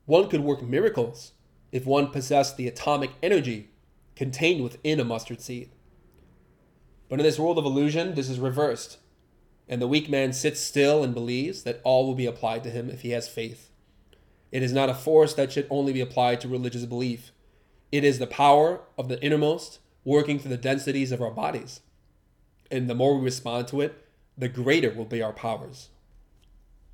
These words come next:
The physical body is very dense, polluted with negative elements from the psyche.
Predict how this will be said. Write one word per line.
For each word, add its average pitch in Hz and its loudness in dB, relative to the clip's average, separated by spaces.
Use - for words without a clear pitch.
The 131 -8
physical 139 2
body 131 4
is 123 -2
very 117 -2
dense, - -8
polluted 147 2
with 131 0
negative 127 0
elements 127 0
from 120 -8
the 113 -6
psyche. - -10